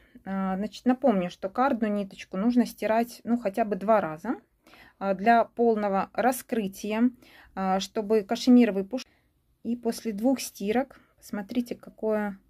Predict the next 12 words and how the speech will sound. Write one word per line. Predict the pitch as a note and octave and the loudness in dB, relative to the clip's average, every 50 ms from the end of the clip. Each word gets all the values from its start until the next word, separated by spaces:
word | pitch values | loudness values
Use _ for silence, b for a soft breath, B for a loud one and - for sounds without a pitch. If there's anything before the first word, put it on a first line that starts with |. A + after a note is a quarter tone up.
| _ _ _ _ | _ _ _ _
классное | - G#3 G#3 A3+ B3+ D4 C#4+ - A3+ G#3+ G3+ | -10 -6 -4 -4 -4 -4 -6 -6 -6 -6 -6
получается | G3 - G3 G3 F#3+ G3 - A#3 A#3 A#3 A#3 - - G3 | -6 -8 -8 -8 -8 -8 -6 -4 -4 -4 -4 -6 -10 -12
полотно. | - - G3+ G3+ G3 G3 - G3+ G3 G3 F#3+ F#3 F#3 b b b b b b b b b b b _ | -8 -8 -8 -8 -8 -8 -6 -4 -2 -2 -2 -4 -6 b b b b b b b b b b b _
Какой | - G3 G3 - - A#3 C4 D#4 D#4+ | -18 -18 -18 -12 -6 -2 0 0 0
тут | D4+ _ - A#3 C4 C4 C4 _ | -2 _ -4 -4 -4 -4 -6 _
пушочек. | - A#3 A#3 - - - - A3 A3 G#3+ G3+ G3 - - F#3+ F#3+ - - - _ _ _ _ _ _ _ _ _ _ _ _ _ _ | -14 -12 -12 -12 -10 -6 -4 -2 -2 -2 -4 -6 -10 -12 -12 -14 -14 -18 -20 _ _ _ _ _ _ _ _ _ _ _ _ _ _
Вот | - G3 G3+ G#3 G3 G3 | -12 -10 -8 -8 -8 -8
его | - - F#3 F3+ G3 | -12 -12 -8 -6 -6
видно. | F#3+ F#3 F#3+ G3+ A3 A#3 A3+ F#3+ G3 F#3+ G3 F#3+ F#3+ - b b b b b b b b b | -6 -4 -4 -2 0 2 2 2 2 0 0 -2 -4 -8 b b b b b b b b b
Нежный, | - G#3+ A3 A#3+ B3+ C4+ C4 A#3+ B3 G#3 G3+ F#3+ | 0 4 6 8 8 8 6 4 2 -2 -6 -6
такой | G3 F#3+ - G#3+ G#3+ | -8 -8 -6 -4 -4
маленький. | G#3+ G#3+ A3 A#3+ B3+ C4 B3+ B3 G#3+ G#3 G#3 G3+ G3 - G3 F#3+ F#3 - | -2 0 2 4 6 6 6 4 4 0 -2 -4 -6 -6 -8 -8 -8 -8